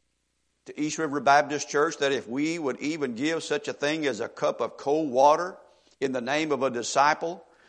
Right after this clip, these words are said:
that we will in no wise lose our reward. Did you know that? Did you know that we're,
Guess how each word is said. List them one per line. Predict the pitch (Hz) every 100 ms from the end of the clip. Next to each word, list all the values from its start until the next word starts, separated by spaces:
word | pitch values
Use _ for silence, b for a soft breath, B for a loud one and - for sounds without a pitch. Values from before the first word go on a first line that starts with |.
| b 117
that | 143 131
we | 123 170
will | 156 135
in | 117
no | 123 147 160 170
wise | 123 135 147 160 160 -
lose | 120 135 151 165 165 -
our | 127 131 147 156 175 -
reward. | 120 131 98 117 139 214 226
Did | 120 110
you |
know | 127 147
that? | 165 208 208 - _ _ _ _ _ _ _ B B 156
Did | 151
you | 214
know | 233 220 220
that | 190 123
we're, | 165 214